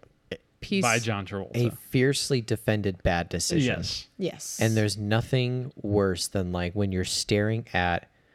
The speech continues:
Speaker 3: a pile of shit on the conference room table in
Speaker 1: Yeah.
Speaker 3: the face.
Speaker 2: Wow, way to bring it back.
Speaker 3: And everyone's, like, looking at it, and it still smells, and it's still oily.
Speaker 1: Uh-huh.
Speaker 3: And you're just like,
Speaker 1: Executives
Speaker 3: it's
Speaker 1: leave the room and just leave the
Speaker 3: and it's,
Speaker 1: business.
Speaker 3: it's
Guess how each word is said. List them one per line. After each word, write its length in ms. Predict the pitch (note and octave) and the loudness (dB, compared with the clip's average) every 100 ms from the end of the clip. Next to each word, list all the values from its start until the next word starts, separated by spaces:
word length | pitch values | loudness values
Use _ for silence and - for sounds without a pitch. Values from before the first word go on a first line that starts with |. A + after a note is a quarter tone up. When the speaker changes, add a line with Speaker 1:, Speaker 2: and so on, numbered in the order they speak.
| _ _ _ _ A2+ | _ _ _ _ -12
Speaker 3:
a 60 | |
pile 520 | - - F#2+ G#2+ A2 | -2 0 2 2 2
of 80 | G#2 | 0
shit 320 | - G#2 F#2+ | 0 2 0
on 100 | F2+ | -2
the 80 | F2 | -6
conference 480 | E2+ F#2 F2+ G2 - | -6 -6 -4 -6 -6
room 120 | F2+ F2 | -8 -8
table 380 | - F2+ - | -6 -6 -4
in 60 | G3 | -4
Speaker 1:
Yeah. 180 | - - | -4 -6
Speaker 3:
the 60 | - | -8
face. 400 | - F2+ A#2 A2 | -8 -6 -6 -4
Speaker 2:
Wow, 60 | G#2+ | -4
way 60 | |
to 60 | D#3 | -4
bring 180 | C3+ G#2 | -4 -4
it 80 | |
back. 340 | G2+ G2+ G#2+ - _ _ - | -6 -8 -10 -16 _ _ -6
Speaker 3:
And 560 | F#2+ F2+ F2 E2+ D#2+ - - | -2 0 0 -2 -4 -10 -4
everyone's, 560 | F#2 A2 A2 G#2+ G#2+ G2+ | 0 4 4 2 0 -2
like, 120 | F2+ | -4
looking 440 | F2+ F#2+ - F#2+ | -2 -2 -2 -4
at 160 | E2+ D#2 | -2 -4
it, 200 | D2+ - - | -6 -10 -8
and 140 | F2 | -6
it 160 | F2 - | -6 -6
still 400 | - - G2 G2 | -6 -2 0 0
smells, 720 | - G#2 F2+ D#2+ D2+ - - - | -2 -2 -2 -2 -4 -8 -12 -12
and 80 | F#2 | -8
it's 180 | F2 - | -6 -4
still 540 | - - - G#2+ G#2 A2 | -4 -4 -2 0 0 2
oily. 540 | G2+ F#2 D#2+ D#2 E2 _ _ _ - | 0 0 -2 -4 -8 _ _ _ -10
Speaker 1:
Uh-huh. 300 | F#3+ F3+ F3+ F3 | -8 -8 -8 -4
Speaker 3:
And 120 | F#2 | -2
you're 120 | F#2 | 0
just 240 | F2+ - F#2 | -2 -2 -2
like, 320 | E2 D2+ _ _ _ _ _ _ _ _ _ - | -2 -4 _ _ _ _ _ _ _ _ _ -2
Speaker 1:
Executives 560 | A3 G#3 G3+ G#3+ F#3+ F3+ | 2 2 2 2 2 2
Speaker 3:
it's 80 | F#3+ | 4
Speaker 1:
leave 260 | G3+ F3+ | 2 2
the 120 | F#3 | 0
room 260 | E3+ F#3 F3+ | 2 2 2
and 140 | E3+ | -2
just 180 | E3+ - | -2 -4
leave 160 | F3 D#3+ | -2 0
the 60 | - | 2
Speaker 3:
and 80 | |
it's, 200 | F3 E3 D#3+ | 2 2 0
Speaker 1:
business. 300 | D3+ D#3 G2+ | -2 -2 -2
Speaker 3:
it's 240 | F#2+ | -2